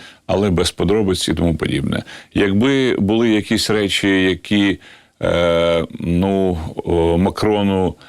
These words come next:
видались би, е, цікавими і такими, що заслуговують на увагу, я думаю, що він безумовно про це сказав би. Оскільки такого не було, можна зробити висновок, що розмова була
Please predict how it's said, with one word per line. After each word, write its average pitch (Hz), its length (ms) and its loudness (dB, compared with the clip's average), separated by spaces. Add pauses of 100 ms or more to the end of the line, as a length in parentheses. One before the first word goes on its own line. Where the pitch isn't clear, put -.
(240)
видались 98 400 2
би, 87 440 2
е, 78 480 0
цікавими 87 960 0
і 87 160 0
такими, 87 460 0
що 90 160 0
заслуговують 90 580 2
на 175 120 0
увагу, 190 280 0
я 151 80 2
думаю, 139 220 0
що 120 120 -2
він 104 160 2
безумовно 107 520 2
про 85 120 -6
це 82 160 -2
сказав - 420 -2
би. - 140 -6
Оскільки 127 380 -2
такого 123 360 0
не 170 180 2
було, 95 380 2 (300)
можна 113 240 2
зробити 107 360 2
висновок, 98 480 0
що 90 360 0 (460)
розмова 98 540 2
була 87 380 2